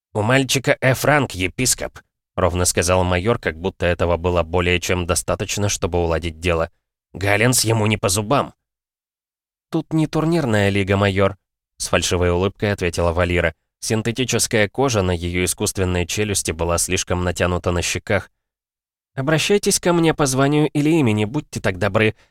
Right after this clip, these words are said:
Что касается того, что Уорд застрял в F, я думаю, это просто означает, что у Галлинса нездоровая привязанность к присвоенным рангам".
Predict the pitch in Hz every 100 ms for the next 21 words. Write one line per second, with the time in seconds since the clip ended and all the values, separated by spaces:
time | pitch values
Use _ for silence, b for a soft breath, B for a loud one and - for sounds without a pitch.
0 | b - - 127 131 139 127 123 123 123
1 | 120 123 - 113 110 113 113 95 95 101
2 | - 110 107 95 117 147 - _ _ _
3 | - 156 190 190 185 - 160 139 170 180
4 | - 156 139 135 131 131 156 - 170 143
5 | 117 120 135 147 160 156 117 123 131 143
6 | 135 120 117 113 131 151 - - - 131
7 | 120 120 113 127 135 165 123 95 92